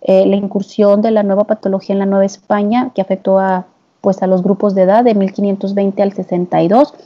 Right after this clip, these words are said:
Tenemos por año, eh, la enfermedad biológica, la mortandad y, eh, el tipo, ¿no? de, eh, de, eh, de, de, el tipo de, de enferme-, no de enfermedad, sino el tipo donde se coloca la patología.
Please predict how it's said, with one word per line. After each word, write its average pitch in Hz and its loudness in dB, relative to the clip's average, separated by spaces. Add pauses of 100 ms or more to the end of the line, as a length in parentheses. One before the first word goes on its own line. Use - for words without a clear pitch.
(560)
Tenemos 208 2
por 202 2
año, 240 2 (380)
eh, 190 2
la 190 2
enfermedad 190 -2
biológica, 214 0
la 214 0
mortandad 185 0 (580)
y, 269 2
eh, 190 0
el 180 -2
tipo, 208 0
¿no? 185 0
de, 170 -2 (320)
eh, - -8
de, 165 -2 (280)
eh, - -2
de, 170 2
de, 185 0
el 185 0
tipo 214 2
de, 190 2
de 170 0
enferme-, 170 -4
no 214 4
de 254 6
enfermedad, 208 0
sino 180 -2
el 185 -4
tipo 214 -2
donde 214 0
se 190 -8
coloca 185 -2
la 175 0
patología. 160 0